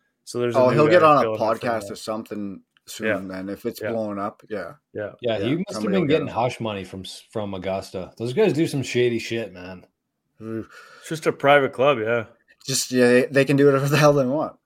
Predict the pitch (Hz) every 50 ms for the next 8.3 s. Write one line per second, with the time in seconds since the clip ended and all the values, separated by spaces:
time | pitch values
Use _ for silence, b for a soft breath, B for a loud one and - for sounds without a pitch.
0 | _ _ _ _ _ _ _ 104 104 107 104 107 117 147 170 185 190 170 147 147
1 | 147 156 147 143 139 123 113 113 107 104 92 87 127 - 165 170 - - 247 208
2 | 170 156 165 160 - 151 131 120 117 110 110 101 104 98 98 104 113 117 - -
3 | - 110 101 101 98 92 - _ _ _ _ _ _ _ _ _ _ _ _ _
4 | _ - 113 - 113 107 120 147 156 165 156 - - 131 135 135 135 120 104 110
5 | 107 98 107 107 101 - 107 104 98 98 95 90 - - - 113 117 107 95 117
6 | 113 110 104 98 101 98 104 110 107 104 104 104 101 98 104 104 101 98 92 95
7 | 92 92 - - - 147 147 143 135 - _ _ _ _ _ _ _ _ _ 113
8 | 120 143 165 160 -